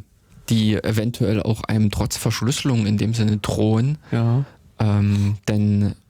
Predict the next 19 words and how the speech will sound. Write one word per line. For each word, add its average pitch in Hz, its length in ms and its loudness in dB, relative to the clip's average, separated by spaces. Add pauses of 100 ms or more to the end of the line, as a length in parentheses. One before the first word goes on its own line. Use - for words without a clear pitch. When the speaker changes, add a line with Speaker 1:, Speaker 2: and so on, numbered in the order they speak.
(120)
Speaker 1:
an 107 200 0
der 107 200 0
Stelle, 113 560 0
es 107 160 -4
gab 104 220 -4
ja - 80 -2
auch 107 140 -2
so, 104 280 0
äh, 101 440 -2
in 107 80 2
der 104 100 0
Vergangenheit 117 760 -2
diverse 104 380 0
Sicherheitslücken 123 1800 0
mit 117 180 0
diesen 113 300 0
ganz, 113 400 -2
die, - 180 -2
also 113 180 -2